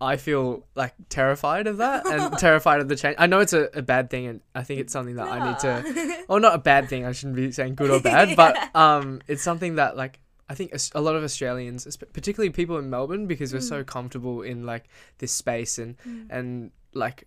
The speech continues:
Speaker 1: used to everyday procedures that we're not, like,
Speaker 2: Yeah.
Speaker 1: moving around from country to country and
Speaker 2: Mm-hmm.
Speaker 1: everything. Um, yeah, w-, so what were you like growing up? You were sporty?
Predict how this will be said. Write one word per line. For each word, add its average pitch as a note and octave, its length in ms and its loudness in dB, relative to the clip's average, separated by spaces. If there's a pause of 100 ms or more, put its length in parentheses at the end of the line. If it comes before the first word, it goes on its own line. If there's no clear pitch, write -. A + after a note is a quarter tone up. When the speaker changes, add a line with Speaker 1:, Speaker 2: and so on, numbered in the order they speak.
(160)
Speaker 1:
used C#3 320 -6
to B2+ 180 -4
everyday B2 320 -4
procedures B2 500 -8
that - 120 -10
we're C3 80 -6
not, C3 220 -8
like, B2 200 -16
Speaker 2:
Yeah. B3 120 -14 (340)
Speaker 1:
moving C#3 320 -4
around B2 380 -4
from B2+ 160 -10
country B2+ 320 -8
to B2 60 -8
country A#2 360 -10
and F#3 100 -6
Speaker 2:
Mm-hmm. C#4 80 -8
Speaker 1:
everything. A3 360 -8 (420)
Um, C#3+ 480 0 (480)
yeah, G#3 140 6
w-, D3+ 180 4 (160)
so F3 220 2
what E3 180 -2
were E3+ 60 0
you F3+ 100 4
like C#3 220 0
growing C3 240 -6
up? A#2 160 -6
You C3+ 100 0
were B2+ 140 0
sporty? D#3 680 -2